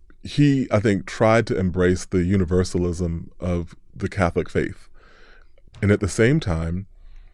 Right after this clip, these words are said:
he grew up in segregation, and he had seen some horrible things happen. And so he could literally on Monday say,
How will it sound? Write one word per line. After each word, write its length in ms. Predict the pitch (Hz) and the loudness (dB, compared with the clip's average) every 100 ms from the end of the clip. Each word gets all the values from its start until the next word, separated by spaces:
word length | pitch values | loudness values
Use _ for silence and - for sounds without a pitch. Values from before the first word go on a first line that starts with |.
| - - - | -20 -20 -14
he 520 | - 101 104 107 104 | 0 4 4 2 0
grew 400 | 90 90 95 98 | -2 0 2 4
up 160 | 98 | 2
in 200 | 85 101 | 0 -2
segregation, 800 | 98 107 110 113 139 - 80 80 - - | 0 0 2 0 -2 -2 -6 -8 -10 -4
and 200 | 90 78 | -2 0
he 220 | 101 98 | 0 2
had 160 | 95 | 0
seen 500 | - 101 95 92 95 - - - - | 0 -2 0 0 -2 -8 -14 -14 -6
some 180 | 107 | -4
horrible 520 | - 113 131 131 92 95 | -4 0 4 4 2 -2
things 560 | 67 - - - - - - | -6 -8 -12 -14 -16 -18 -8
happen. 500 | 85 80 - - 98 - - - - - - - | -4 -2 -4 -10 -14 -16 -20 -20 -20 -20 -12 2
And 160 | 107 | 2
so 560 | 98 117 107 101 87 - - - - | 4 4 6 4 2 -4 -16 -16 -12
he 360 | 107 - 151 | -8 4 4
could 320 | 147 139 92 - | 6 2 2 0
literally 420 | 113 170 123 92 | 4 6 6 4
on 200 | 90 95 | 4 4
Monday 560 | 95 120 101 85 82 82 | 4 4 4 2 0 -4
say, 560 | - - 90 87 82 | -4 4 6 6 2